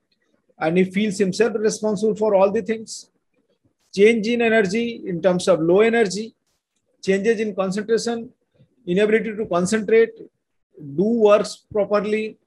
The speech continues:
complete works. There is a change in appetite, that is either decreasing the appetite or increasing the appetite. Psychomotor disturbances and suicidal ideation and attempts.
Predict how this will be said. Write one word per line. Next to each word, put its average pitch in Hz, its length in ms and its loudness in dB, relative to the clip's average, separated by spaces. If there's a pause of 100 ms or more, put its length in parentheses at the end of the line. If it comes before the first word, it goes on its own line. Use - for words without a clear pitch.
(140)
complete 175 420 -6
works. - 640 -6 (640)
There 170 160 4
is 185 100 0
a 196 100 4
change 208 340 0
in 220 100 -4
appetite, 226 480 0 (100)
that 214 160 -2
is 165 160 -10 (220)
either 175 320 4
decreasing 190 540 -2
the 254 100 4
appetite 254 400 0 (340)
or 196 220 4
increasing 196 500 -2
the 170 120 2
appetite. - 340 -8 (800)
Psychomotor 226 640 2
disturbances 233 960 -4 (500)
and 262 360 -6
suicidal 202 500 2
ideation 196 580 2 (120)
and 202 200 -6
attempts. 147 640 -10